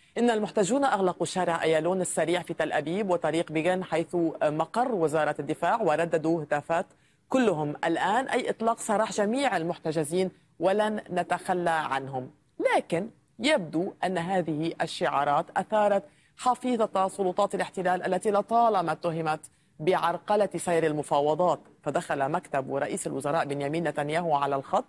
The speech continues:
وأصدر بيانا قال فيه إن مقترح الهدنة، الهدنة وتبادل الأسرى الذي وافقت عليه حركة حماس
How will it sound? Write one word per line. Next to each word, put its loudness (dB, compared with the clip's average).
وأصدر 0
بيانا 0
قال 0
فيه -2
إن -4
مقترح -2
الهدنة، -4
الهدنة 0
وتبادل 2
الأسرى -2
الذي 0
وافقت -2
عليه -2
حركة -4
حماس -2